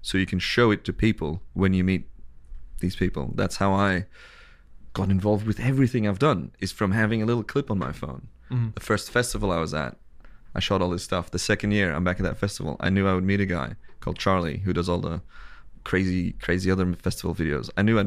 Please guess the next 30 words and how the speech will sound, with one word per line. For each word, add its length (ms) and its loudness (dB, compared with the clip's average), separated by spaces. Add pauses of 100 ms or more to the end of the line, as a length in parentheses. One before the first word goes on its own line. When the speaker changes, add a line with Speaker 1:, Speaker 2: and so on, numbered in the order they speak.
Speaker 1:
meet 80 4
him. 220 -2 (1000)
So 200 2
I 40 4
made 180 4 (280)
a, 40 2
a, 40 -2 (200)
I 200 4
edited 280 6
a 100 4
little 200 4
reel 240 4
together 320 0
to 140 -6
show 240 2
him 120 2
at 140 0
the 80 -6
festival 440 -2
one 120 2
year 120 2
later. 420 0
Speaker 2:
You 120 -2
put 160 -2
on 60 -2
Speaker 1:
He 40 0
Speaker 2:
your 40 0
Speaker 1:
saw 240 2
Speaker 2:
phone. 80 2
Speaker 1:
that, 200 0